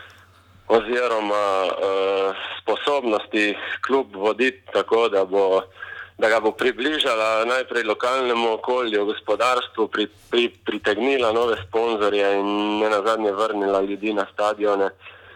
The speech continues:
da bi vrnila, eh, nek ugled, ki ga Gorica kot drugi najtrofejnejši klub v državi še vedno premore. Eh, ampak žal se je razpletlo tako, kot se je. Tam je bila tista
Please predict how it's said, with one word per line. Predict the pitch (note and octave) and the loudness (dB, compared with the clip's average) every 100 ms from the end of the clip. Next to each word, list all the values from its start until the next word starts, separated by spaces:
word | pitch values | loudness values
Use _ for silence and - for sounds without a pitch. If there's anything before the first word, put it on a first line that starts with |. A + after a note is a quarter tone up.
| - | -12
da | - G2 | -4 -2
bi | G2 | 0
vrnila, | G#2+ B2+ A#2 G#2+ G2+ G2+ G2 | 0 0 2 2 2 4 4
eh, | G2+ G2+ G#2 G2+ - _ _ | 2 2 -2 -4 -12 _ _
nek | A2 A2+ - | -2 -2 -2
ugled, | A2+ A2 A2 C#3 C3+ - G#2+ - - | -12 -6 0 2 2 -2 -10 -12 -14
ki | - A2+ | -2 0
ga | G#2 G2+ | 2 2
Gorica | G#2+ A#2+ C3 - F#2+ | 0 0 -2 0 0
kot | - G2 - | 0 -2 -4
drugi | G#2+ A#2 A2+ | -2 0 2
najtrofejnejši | G#2+ A2 - G2+ A2+ A2+ A2 F#2+ G2+ | 2 0 0 -2 0 2 2 0 -4
klub | - A2 G#2+ | -2 -2 -2
v | G2 | -2
državi | F#2 G2+ G#2+ G2+ F#2+ - - - - - | 0 2 2 2 -2 -6 -20 -20 -20 -10
še | - G#2 | -2 0
vedno | A#2 C3 A#2+ G2+ | 2 2 0 0
premore. | A2 G#2+ A2+ A#2+ A2+ G2+ F#2 - - - - - - _ _ _ | 0 2 2 4 4 2 -2 -8 -20 -20 -20 -20 -20 _ _ _
Eh, | G#2+ G#2 G2+ G2+ | 0 2 4 2
ampak | G2 G#2 F#2+ | 0 -2 0
žal | A#2+ B2+ - | 0 0 2
se | G#2 | 2
je | G2+ | 2
razpletlo | G2 - B2 B2+ - F#2+ | 0 0 0 0 2 0
tako, | G2+ A2 A2+ | 2 -2 0
kot | G#2+ - | -2 0
se | G#2 | 0
je. | A2+ A#2+ | 2 2
Tam | A2+ A2+ | 2 2
je | A2 | 2
bila | G#2 A#2 | 2 0
tista | A2 G#2+ - F#2+ | -2 -6 0 2